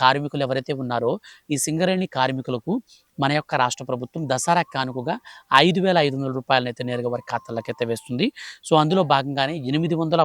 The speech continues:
పంతొమ్మిది కోట్ల రూపాయలనైతే ఈ రోజు నుంచి అందరి ఖాతాల్లోకి అయితే విడుదలైతే చేసింది మన యొక్క తెలంగాణ రాష్ట్ర ప్రభుత్వం. So, మీ యొక్క friends and ఫ్యామిలీస్‌లో ఎవరైనా సరే సింగరేణి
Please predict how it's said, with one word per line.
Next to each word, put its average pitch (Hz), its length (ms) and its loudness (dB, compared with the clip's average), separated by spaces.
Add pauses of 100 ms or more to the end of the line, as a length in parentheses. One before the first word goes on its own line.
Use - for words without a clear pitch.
(100)
పంతొమ్మిది 135 380 -4 (140)
కోట్ల 151 220 2 (100)
రూపాయలనైతే 123 560 -4 (440)
ఈ 175 100 8
రోజు 175 240 4
నుంచి 147 200 -4
అందరి 135 240 -4
ఖాతాల్లోకి 120 400 -6
అయితే 113 180 -8
విడుదలైతే 117 500 -8
చేసింది 120 400 -4 (420)
మన 139 220 0
యొక్క 131 140 -8 (100)
తెలంగాణ 120 320 -6 (160)
రాష్ట్ర - 300 -6
ప్రభుత్వం. 117 360 -6 (400)
So, 180 140 -2
మీ 165 120 0
యొక్క 196 200 -6
friends 143 220 -6
and 127 120 -10
ఫ్యామిలీస్‌లో 127 420 -4
ఎవరైనా 117 340 -8
సరే 143 120 -4 (440)
సింగరేణి 170 460 4